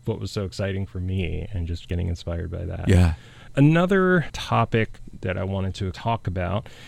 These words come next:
Speaker 1: is collaboration. So I think collaborating with others and seeing how their ideas make you respond, um, or just allowing someone to react to something that you've created is a really great way to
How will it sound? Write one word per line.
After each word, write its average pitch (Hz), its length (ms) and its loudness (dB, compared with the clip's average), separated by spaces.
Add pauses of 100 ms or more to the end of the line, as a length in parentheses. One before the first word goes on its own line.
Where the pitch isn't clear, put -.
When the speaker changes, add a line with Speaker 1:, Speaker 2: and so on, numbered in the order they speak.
(140)
Speaker 1:
is 110 340 4
collaboration. 92 840 0
So 104 120 -6
I 113 60 0
think 202 240 0
collaborating 127 640 2
with 101 180 0
others 95 520 -2 (200)
and 110 140 4
seeing 156 280 4
how 123 120 8
their 98 220 6
ideas 92 500 4 (340)
make 104 260 6
you 101 140 0
respond, 104 1080 0
um, 87 260 -2
or 92 220 -2
just - 240 -6
allowing 104 500 2
someone 90 480 -2
to 90 220 -6
react 87 540 -4
to 107 100 -2
something 92 460 -4
that 85 120 -8
you've 90 200 -6
created 95 680 -4 (560)
is 95 180 -2
a 101 60 -2
really 98 380 -2
great 87 380 -6
way 80 480 -6
to 78 600 -10